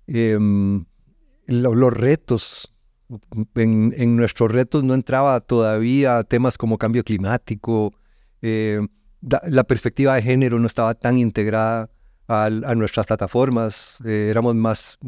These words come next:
inconscientes de esos, de, de esos sesgos, ¿verdad? Y, eh, toda la lucha, por ejemplo, de la población L G B T I, son, son temáticas nuevas que se han ido incorporando a la lucha estudiantil. Sin embargo,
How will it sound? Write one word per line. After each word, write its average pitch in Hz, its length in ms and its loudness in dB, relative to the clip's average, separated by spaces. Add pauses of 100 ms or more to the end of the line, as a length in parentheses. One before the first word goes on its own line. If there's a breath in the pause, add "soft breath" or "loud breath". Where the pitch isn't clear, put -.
(160)
inconscientes 117 880 0
de 107 140 0
esos, 110 420 -4
de, 107 200 -14
de 98 180 -2
esos 117 280 0
sesgos, 113 680 -2
¿verdad? 110 420 0
Y, 107 180 -6 (680)
eh, 110 520 0
toda 123 200 4
la 127 100 2
lucha, 120 320 0
por 110 140 -2
ejemplo, 117 300 0
de 110 60 2
la 107 60 2
población 107 440 -2
L 104 160 -2
G 104 100 -2
B 101 120 -2
T 101 160 -4
I, 127 340 0 (500)
son, 143 500 0 (140)
son 135 280 0
temáticas 139 680 0
nuevas 135 320 0
que - 100 -4
se - 60 -8
han 113 80 0
ido 135 180 0
incorporando 107 500 -2
a 127 40 2
la 117 60 0
lucha 113 160 -4
estudiantil. 139 500 0
Sin 117 140 -2
embargo, 120 400 0